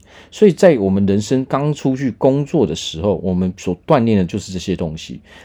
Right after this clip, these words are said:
我们就是锻炼我们的能力，哦，让它不断不断地，哦，符合我们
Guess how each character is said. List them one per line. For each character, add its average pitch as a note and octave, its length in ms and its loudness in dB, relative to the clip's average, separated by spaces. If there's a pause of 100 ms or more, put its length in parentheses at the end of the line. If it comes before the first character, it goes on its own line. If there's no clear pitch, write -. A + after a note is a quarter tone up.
我 F#2+ 80 -6
们 G#2 120 0
就 D3+ 140 -4
是 D3+ 80 -6
锻 D#3+ 240 2
炼 C3+ 120 2
我 G2 60 2
们 D#2+ 220 -4
的 C#2+ 80 -6
能 E2+ 100 -2
力， F#2 200 -4 (260)
哦， D#2+ 160 -8
让 D#3 160 0
它 D3 100 -2
不 A#2+ 180 -6
断 A#2+ 220 0
不 G#2 120 -6
断 A#2 200 0
地， F2+ 200 -2 (360)
哦， E2+ 160 -10
符 A2 380 0
合 G#2+ 200 4
我 A2 180 4
们 E2+ 280 -2